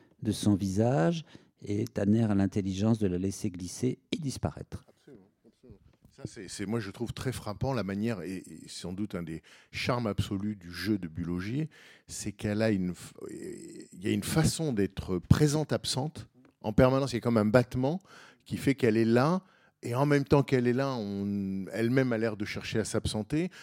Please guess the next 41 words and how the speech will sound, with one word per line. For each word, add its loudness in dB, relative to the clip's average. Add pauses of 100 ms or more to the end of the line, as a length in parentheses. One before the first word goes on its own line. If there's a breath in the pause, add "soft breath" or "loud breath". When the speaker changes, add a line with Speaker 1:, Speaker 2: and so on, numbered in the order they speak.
(140 loud breath)
Speaker 2:
Elle -4
s'absente -2
parce -6
qu'on -10
n'arrive -8
pas -2
à -2
la -4
saisir, -6 (400 soft breath)
et -10
c'est -10
quand -6
même, 2
ça, -4
c'est, -4
c'est -10
absolument -2
remarquable. 0
On 4
peut 8 (320 loud breath)
juste 2
d'un 10
mot 6
dire 2
que, 4
que, 0
que -2
Bulogier, 6
elle, 6
toi 0
tu -8
disais, 2
euh, 4 (420 loud breath)
euh, -4 (100)
pour -2
Tanner, 0
c'est -12
son -10
deuxième -2
long -6
métrage. -6